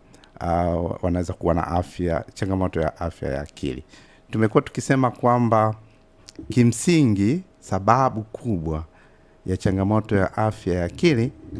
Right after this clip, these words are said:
ni vinasaba, kurithi kutoka kwa wazazi wetu, kurithi katika, uh, familia zetu.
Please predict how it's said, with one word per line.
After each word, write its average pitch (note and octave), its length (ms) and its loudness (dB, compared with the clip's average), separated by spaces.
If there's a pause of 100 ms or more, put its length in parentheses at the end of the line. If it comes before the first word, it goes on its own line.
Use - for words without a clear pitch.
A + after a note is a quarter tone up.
(440)
ni A2 800 2 (360)
vinasaba, F#2+ 800 0 (280)
kurithi G#2+ 680 0
kutoka - 360 -8
kwa E2+ 500 0 (580)
wazazi F2 380 -2
wetu, C#3 520 0 (120)
kurithi G#2+ 400 -6
katika, F2+ 680 -4 (640)
uh, E2+ 340 -4
familia F#2 520 0
zetu. E2+ 440 0